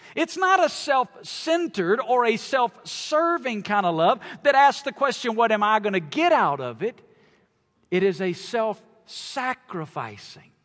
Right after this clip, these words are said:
love. Number three, love, agape, is undeserved, not earned. I don't agape because the person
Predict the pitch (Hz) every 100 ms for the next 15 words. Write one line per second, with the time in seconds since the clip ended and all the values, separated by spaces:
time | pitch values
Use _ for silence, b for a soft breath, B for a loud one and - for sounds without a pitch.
0 | _ _ _ _ _ _ _ _ _ 113
1 | - - _ B B _ 180 208 208 302
2 | 320 277 233 - B 170 240 285 214 185
3 | 190 185 170 240 269 262 185 175 214 233
4 | 208 - - 220 254 294 277 226 214 143
5 | 220 226 170 127 127 165 180 190 156 _
6 | _ _ _ _ _ _ _ _ _ 135
7 | 165 190 180 - - _ _ _ _ -
8 | 175 160 120 95 95 _ _ _ _ _
9 | _ _ b b b b b b _ 226
10 | 294 381 320 - 214 202 170 262 302 -
11 | 220 180 160 180 220 151 220 - 233 269
12 | 247 175 160 208 180 156 196 - 262 247
13 | - 214 170